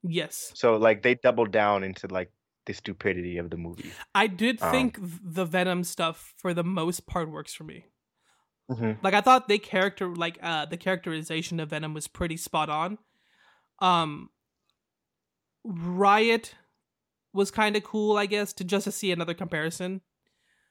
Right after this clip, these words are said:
Speaker 2: Yeah.
Speaker 1: Um, I do think they kind of lost a lot from, uh, making this movie rated R.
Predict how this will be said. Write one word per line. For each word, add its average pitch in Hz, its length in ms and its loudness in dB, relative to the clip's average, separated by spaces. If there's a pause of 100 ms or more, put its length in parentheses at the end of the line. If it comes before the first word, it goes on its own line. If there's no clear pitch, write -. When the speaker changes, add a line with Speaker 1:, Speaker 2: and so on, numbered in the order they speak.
Speaker 2:
Yeah. 107 80 -14 (300)
Speaker 1:
Um, 165 520 0 (720)
I 214 140 2
do 233 180 0
think 254 260 -4
they 208 140 0
kind 208 300 0
of 170 160 -2
lost 165 320 0
a 180 40 -2
lot 170 220 0
from, 165 180 -6
uh, 160 120 -8
making 160 320 -6
this 156 120 -10
movie 156 280 -4
rated 151 360 -4
R. 151 300 0